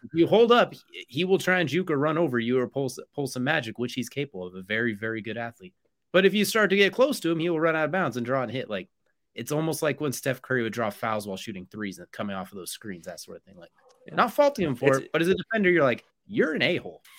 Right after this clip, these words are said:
Speaker 1: I don't need to deal with
Speaker 2: Yeah.
Speaker 1: this, Patrick." Like, so in that case, if he doesn't, even on his high ankle sprain, if he does not, if he stops running, Patty's gonna gain another six yards. Like,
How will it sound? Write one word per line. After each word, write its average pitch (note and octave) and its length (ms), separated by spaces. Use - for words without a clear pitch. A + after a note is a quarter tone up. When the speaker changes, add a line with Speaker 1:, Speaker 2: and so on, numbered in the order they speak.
Speaker 1:
I D#3 160
don't C#4 80
need D3+ 160
to G#2 40
deal D3 160
with C#3 60
Speaker 2:
Yeah. A#2+ 80
Speaker 1:
this, F#2 140
Patrick." F2+ 400
Like, G2+ 200
so C3+ 200
in C#3 100
that F#3+ 160
case, C#3+ 200
if A#2 60
he D#3+ 100
doesn't, D#3 380
even G3 240
on A3 100
his F3+ 240
high E3+ 300
ankle D3 240
sprain, F#2 320
if B2+ 140
he G#3 140
does C#3 340
not, D3 240
if A#2 120
he D3 120
stops D3 360
running, C3 260
Patty's A#2 340
gonna A2+ 100
gain G2 220
another F2 160
six - 260
yards. F2 300
Like, F2 180